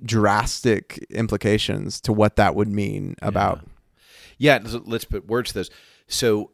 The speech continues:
Speaker 2: are we saying, are we believing, not you and I, but
Speaker 1: Sure.
Speaker 2: generally speaking, this is good business practice? You need to hire
Speaker 1: Mm-hmm.
Speaker 2: a bunch of people and pay them different wages for per hour, you know, functionally,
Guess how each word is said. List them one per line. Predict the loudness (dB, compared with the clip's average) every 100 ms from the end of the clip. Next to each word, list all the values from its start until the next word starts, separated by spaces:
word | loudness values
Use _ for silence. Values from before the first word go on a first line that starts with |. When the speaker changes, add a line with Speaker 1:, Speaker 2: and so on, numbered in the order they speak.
| _ _ _ 0
Speaker 2:
are | 4 4
we | 0 -4
saying, | -4 -2 -2 -2 -6 -6
are | -4
we | -4 -4
believing, | -6 -6 -4 -6 -6 -8 -8 -14 -12
not | -12 -10
you | -8
and | -6
I, | -6 -6
but | -6
Speaker 1:
Sure. | -4 -4
Speaker 2:
generally | -4
speaking, | -8 -10 -12 _ _ _ _
this | -4 -2 -2
is | -4
good | -8 -6
business | -8 -6 -8
practice? | -4 -4 -4 -10 -10 -14 _ -8
You | -6
need | -4
to | -2
hire | 0 2 2
Speaker 1:
Mm-hmm. |
Speaker 2:
a | 0
bunch | -4 -6
of | -6
people | -4 -4 0 2 2 0
and | -2 0
pay | 2 2
them | 0 -4 -4 _ _ _ -2
different | -2 -2 -10 -6
wages | -2 0 0 0 2 2 2 -2
for | -6 -4 -4
per | -2 -2 0
hour, | 0 2 2 0 0 -4 -8
you | -4
know, | -4
functionally, | -4 -6 -6 -8 -6 -6